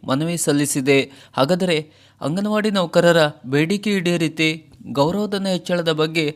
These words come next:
ಸಿ ಎಂ ಸಿದ್ದರಾಮಯ್ಯ ಕೊಟ್ಟ ಪ್ರತಿಕ್ರಿಯೆ ಏನು? ಹಾಗೂ ಅಂಗನವಾಡಿ ನೌಕರರ ಗೌರವಧನ ಎಷ್ಟು ಹೆಚ್ಚಳ? ಅಂಗನವಾಡಿ ಕಾರ್ಯಕರ್ತೆಯರಿಗೆ ಇಪ್ಪತ್ತೈದು ಸಾವಿರ ರೂಪಾಯಿ ಹಾಗೂ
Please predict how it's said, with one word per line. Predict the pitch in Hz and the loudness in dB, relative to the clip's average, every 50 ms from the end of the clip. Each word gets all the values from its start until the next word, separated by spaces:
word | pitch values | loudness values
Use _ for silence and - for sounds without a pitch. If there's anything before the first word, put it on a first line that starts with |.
| - - - - _ - | -10 -18 -20 -20 _ -6
ಸಿ | - - 190 | -4 0 2
ಎಂ | 190 190 196 | 2 2 0
ಸಿದ್ದರಾಮಯ್ಯ | 185 - 170 156 170 185 196 190 190 196 190 185 | -2 -2 -4 -2 0 0 0 0 0 -2 -4 -2
ಕೊಟ್ಟ | 190 175 170 - | -2 -4 0 0
ಪ್ರತಿಕ್ರಿಯೆ | 175 165 - 160 151 - 160 151 156 160 160 160 151 147 | 0 0 2 -2 -2 -2 -6 -2 0 2 4 6 6 6
ಏನು? | 151 147 147 143 143 143 - - | 4 4 2 0 -2 -4 -4 -2
ಹಾಗೂ | 147 165 170 185 170 156 156 - - - - - - - | -2 0 0 0 -2 -2 -4 -8 -18 -20 -20 -18 -6 -4
ಅಂಗನವಾಡಿ | 143 160 185 202 202 214 214 208 208 214 | -2 -2 0 -2 0 0 0 0 0 0
ನೌಕರರ | 202 190 180 175 - 175 170 170 165 165 156 147 143 - - | 0 -2 -2 0 0 2 2 4 4 4 2 2 0 -8 -12
ಗೌರವಧನ | 123 123 147 151 175 196 202 202 196 196 190 185 | -4 0 0 2 2 0 -2 -2 -2 -2 -2 -2
ಎಷ್ಟು | 175 170 160 - - - 185 | -2 -2 -4 -6 -6 -2 0
ಹೆಚ್ಚಳ? | 170 156 156 - 165 147 147 143 143 143 - _ _ _ _ - - _ _ - | 0 0 0 0 2 4 4 4 2 2 -4 _ _ _ _ -20 -20 _ _ -8
ಅಂಗನವಾಡಿ | 139 165 202 226 226 226 220 220 214 226 220 | -6 -4 -2 -2 0 0 -2 -2 -2 -4 -2
ಕಾರ್ಯಕರ್ತೆಯರಿಗೆ | - 196 180 180 185 185 185 175 180 - 175 175 175 175 165 185 190 - - - | 0 0 0 0 2 2 2 2 2 0 2 2 2 2 2 2 0 0 -2 -8
ಇಪ್ಪತ್ತೈದು | 139 - - 202 190 208 202 185 196 | -6 0 0 2 4 4 2 2 0
ಸಾವಿರ | 185 - 196 175 170 175 175 180 | 0 2 4 4 4 4 2 0
ರೂಪಾಯಿ | 170 170 156 - 175 175 160 | -2 -4 -2 0 0 2 2
ಹಾಗೂ | 156 151 151 160 180 160 156 - | 2 0 0 2 0 -2 -2 -4